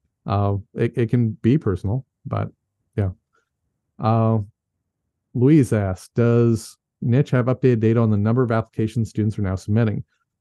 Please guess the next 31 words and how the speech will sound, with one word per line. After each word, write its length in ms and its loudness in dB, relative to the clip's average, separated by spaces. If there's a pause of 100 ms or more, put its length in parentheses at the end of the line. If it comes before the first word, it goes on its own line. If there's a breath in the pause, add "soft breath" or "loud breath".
(120)
We 180 2
asked 200 0
that 140 2
at 80 -2
the 100 -10
end 120 0
of 60 2
the 80 -2
cycle. 440 -2 (480)
Um, 460 0 (120)
the 360 -4
average 600 0
was 380 0
around 640 0 (120)
seven, 720 -4
I 80 0
believe, 320 2
this 240 -2
year, 340 2
seven 300 -2
or 80 2
ten. 380 0 (500)
Uh, 320 0 (480)
bulk 360 0
of 60 -2
students 520 0 (640)
applying 500 -2
to 420 -4 (440)
over 260 0
ten 300 -4
colleges. 580 -2